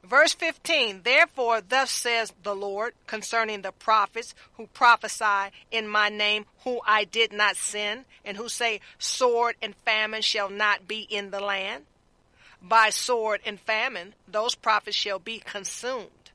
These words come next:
Sixteen, "And the people to whom they prophesy shall be cast out in the streets of Jerusalem because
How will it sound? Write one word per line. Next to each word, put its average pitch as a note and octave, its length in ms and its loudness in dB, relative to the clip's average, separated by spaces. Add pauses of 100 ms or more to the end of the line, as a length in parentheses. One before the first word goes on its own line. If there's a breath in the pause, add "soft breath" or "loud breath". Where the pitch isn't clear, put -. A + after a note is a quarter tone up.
(640 loud breath)
Sixteen, B3 840 -4 (840 soft breath)
"And A3+ 280 0
the G3 100 -4
people C#4+ 640 -6
to G#3 240 -10 (120)
whom B3+ 340 -8 (140)
they G3+ 220 -6
prophesy G3+ 880 -2 (240 loud breath)
shall G#3+ 320 -2
be G#3 160 -14
cast - 500 2
out A3+ 320 4
in A3+ 120 -8
the G#3+ 100 -6
streets B3 480 -8
of G#3+ 160 -2
Jerusalem A3+ 580 -6 (200 loud breath)
because A3 420 -2